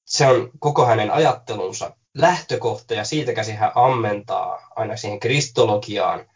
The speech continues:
soteriologiaan, eli pelastusoppiin ja kirkkooppiin asti. Ireneus siis puolustaa, että Jumala on luonut maailman tyhjästä, ja sen tähden, koska Jumala on hyvä,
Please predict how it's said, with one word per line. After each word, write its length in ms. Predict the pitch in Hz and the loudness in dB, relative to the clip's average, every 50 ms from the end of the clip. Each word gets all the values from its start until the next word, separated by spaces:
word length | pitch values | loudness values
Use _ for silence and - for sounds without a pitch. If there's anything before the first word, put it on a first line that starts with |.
| _ _ | _ _
soteriologiaan, 1080 | - - 123 113 117 131 117 107 107 104 101 98 92 98 - - - - - - - | -2 0 2 4 4 4 4 4 2 0 0 -2 -2 -4 -8 -10 -10 -10 -8 -8 -8
eli 140 | - - - - | -10 -14 -10 -4
pelastusoppiin 760 | - 123 120 113 110 - 110 104 98 98 - _ - 113 - - | -2 0 2 0 0 -2 -6 -10 -10 -12 -14 _ -14 -12 -12 -12
ja 120 | - - | -12 -10
kirkkooppiin 720 | - 117 110 110 - - - - - _ - - - - - | -6 -6 -6 -6 -6 -10 -14 -16 -16 _ -18 -18 -16 -14 -12
asti. 340 | - - - - - - _ _ _ _ _ _ _ _ _ _ _ - | -12 -12 -14 -16 -18 -20 _ _ _ _ _ _ _ _ _ _ _ 0
Ireneus 460 | 160 170 170 151 135 127 123 - - | 4 6 6 6 6 6 4 4 2
siis 380 | 131 123 113 113 - - - _ - - - | 0 0 0 0 -4 -8 -12 _ -20 -4 2
puolustaa, 480 | 175 - 160 143 123 - - - 113 | 4 4 6 4 2 0 -2 -2 -2
että 120 | 110 - 120 | 0 0 0
Jumala 540 | 123 156 185 202 208 196 160 127 123 120 120 | 4 4 4 6 6 6 6 6 4 2 0
on 280 | 131 123 113 110 110 | -2 -4 -6 -6 -6
luonut 340 | 127 160 175 151 120 113 - - | -4 -2 -2 -2 -2 -4 -6 -6
maailman 300 | 135 139 123 110 107 104 | -4 -4 -2 -4 -6 -6
tyhjästä, 500 | - 175 175 165 151 127 - - - 120 | -4 -4 -4 -4 -6 -10 -8 -6 -4 -4
ja 80 | 113 | -4
sen 280 | - - 180 175 151 131 | -2 -2 0 0 0 0
tähden, 520 | - 113 113 113 113 113 107 107 110 - _ | 0 -2 -2 -2 -4 -4 -4 -4 -6 -8 _
koska 440 | - 123 120 - - 110 104 - - _ _ - _ - | -6 -6 -4 -2 0 -2 -2 -2 -6 _ _ -20 _ -4
Jumala 340 | 135 156 185 240 - 127 117 | 0 2 4 4 4 4 4
on 180 | 113 110 110 | 2 0 -2
hyvä, 320 | 139 151 131 123 113 110 | -4 -4 -2 -2 -2 -4